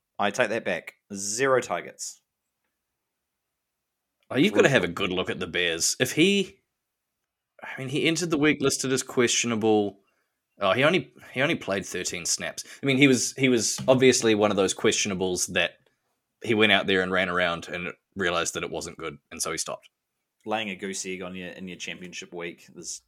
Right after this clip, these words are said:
Speaker 1: just going to hurt. Some real pain there. Real pain there. Uh, let's move on, though,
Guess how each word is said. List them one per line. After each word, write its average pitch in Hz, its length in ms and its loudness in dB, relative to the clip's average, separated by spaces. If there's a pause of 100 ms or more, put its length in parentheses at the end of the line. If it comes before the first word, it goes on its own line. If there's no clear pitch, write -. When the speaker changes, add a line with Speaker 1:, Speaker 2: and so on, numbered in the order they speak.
Speaker 1:
just 78 360 -10
going - 240 -18
to - 180 -16
hurt. 69 280 -14 (200)
Some - 400 -16
real 87 400 -10
pain 85 340 -16
there. 87 180 -16 (840)
Real 120 460 8
pain 104 320 -4
there. 95 240 -6 (400)
Uh, 135 600 8 (120)
let's 220 220 6
move 165 180 6
on, 160 180 6
though, 120 300 4